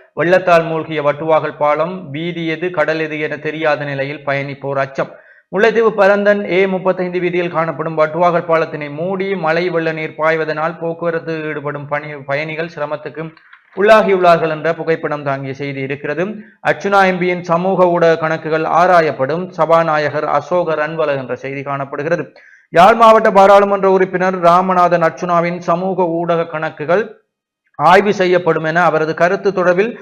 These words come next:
முறையான விசாரணைகள் நடாத்தப்படும் என சபாநாயகர் கலாநிதி அசோக ரன்வல தெரிவித்திருக்கிறார்.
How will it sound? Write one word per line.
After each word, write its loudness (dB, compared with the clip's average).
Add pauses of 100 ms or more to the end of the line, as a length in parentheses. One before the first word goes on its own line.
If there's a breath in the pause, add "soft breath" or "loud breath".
(220 loud breath)
முறையான 6
விசாரணைகள் 6
நடாத்தப்படும் 2
என -2
சபாநாயகர் 2
கலாநிதி 2
அசோக 0
ரன்வல -4
தெரிவித்திருக்கிறார். -2